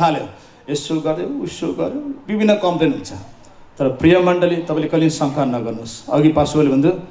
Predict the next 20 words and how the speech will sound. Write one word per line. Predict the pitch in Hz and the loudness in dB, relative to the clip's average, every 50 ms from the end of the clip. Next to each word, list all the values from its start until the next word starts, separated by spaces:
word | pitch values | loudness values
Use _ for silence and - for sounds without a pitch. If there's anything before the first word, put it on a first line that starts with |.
| - - - - - - - | -18 -20 -20 -20 -14 -4 2
है, | 135 147 | 4 4
याकुबको | 147 151 147 - 143 135 131 | 6 4 4 2 -2 -4 -4
पुस्तकलाई | - 160 - - 131 120 123 123 120 | -4 -2 -2 -2 -2 0 -2 0 0
पढ्नु | 131 131 127 123 123 | 2 2 2 2 0
भएको, | 127 127 180 | -2 -2 -4
विश्वास | 175 - - 151 - - - - - - 208 226 - - 196 196 - 160 - - - - - - - | -4 -2 -2 -2 -2 -4 -4 -4 -2 -2 -2 -2 -4 -4 -6 -6 -6 -6 -6 -6 -6 -8 -10 -10 -4
गर्ने | 131 135 139 135 123 113 107 101 - - - - - - - | -2 -2 0 0 -2 -4 -6 -8 -10 -14 -18 -18 -14 -6 0
है, | 135 156 160 165 165 - - - - - - | 2 4 4 4 2 -4 -12 -18 -14 -2 0
विश्वास | 156 147 - - 175 185 185 - - | 0 2 4 4 4 4 4 4 2
साथ | 175 160 - | 2 2 2
गऱ्यो | 147 151 139 139 | 2 2 2 2
भने | 139 151 196 302 - - - - - - - | 2 2 0 -2 -4 -6 -12 -20 -20 -18 -16
सबै | - - 143 139 139 | -4 -2 0 2 2
काम | 135 139 135 135 131 131 | 2 0 0 -2 -2 -4
सफल | - - - 113 107 110 113 110 | -6 -8 -10 -8 -4 -4 -4 -4
हुन्छ। | 101 95 87 - - 95 92 - - - - - - - - - - - - - - - | -4 -6 -6 -8 -10 -10 -12 -14 -16 -20 -20 -20 -20 -20 -20 -20 -18 -18 -18 -12 -8 -4
विश्वास | 135 139 - - 156 147 143 - - - | -4 -2 0 0 0 0 0 -2 -2 0
गर्नु | 135 135 135 | 2 2 4
पऱ्यो | - 180 196 240 | 4 4 4 4
नि, | 262 | 4